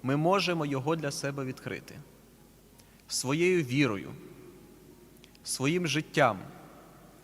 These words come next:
своєю любов'ю. Говориться в Євангелії, що Царство Боже відкривають, в Царство Боже входять, в Царстві Божому є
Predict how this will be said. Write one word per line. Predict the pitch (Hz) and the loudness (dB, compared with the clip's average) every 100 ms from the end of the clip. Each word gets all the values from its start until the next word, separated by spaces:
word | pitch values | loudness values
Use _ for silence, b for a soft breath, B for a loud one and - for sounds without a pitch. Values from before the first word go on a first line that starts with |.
| - | -14
своєю | - - 151 156 | -8 -2 2 2
любов'ю. | 143 135 117 139 110 - - - - - - - - - - - - - - - - - - - - - - - | 2 0 2 0 0 -6 -14 -16 -20 -20 -20 -20 -20 -20 -20 -20 -20 -20 -20 -20 -20 -20 -20 -20 -20 -20 -20 -12
Говориться | 120 120 147 202 170 135 - | -4 0 4 6 4 0 -4
в | 120 | -2
Євангелії, | 123 120 110 117 110 101 - | 0 0 -2 -6 -10 -12 -10
що | - | -10
Царство | - - 180 202 - 165 | -4 2 2 2 -4 -6
Боже | 151 156 135 117 104 B B B B 120 | -2 0 0 -2 -6 B B B B 2
відкривають, | 143 - 151 135 151 190 131 104 - - - - - - - - - - - | 2 2 0 6 6 6 2 -6 -12 -16 -18 -20 -20 -20 -20 -20 -20 -20 -16
в | |
Царство | - 151 160 - 147 | 0 2 2 0 -4
Боже | 139 160 139 | 0 0 0
входять, | 127 - 175 190 147 | -4 -2 0 2 0
в | |
Царстві | - 147 - 143 | 0 0 -2 -4
Божому | 151 160 143 131 | 0 0 0 -4
є | 123 151 185 | -2 0 0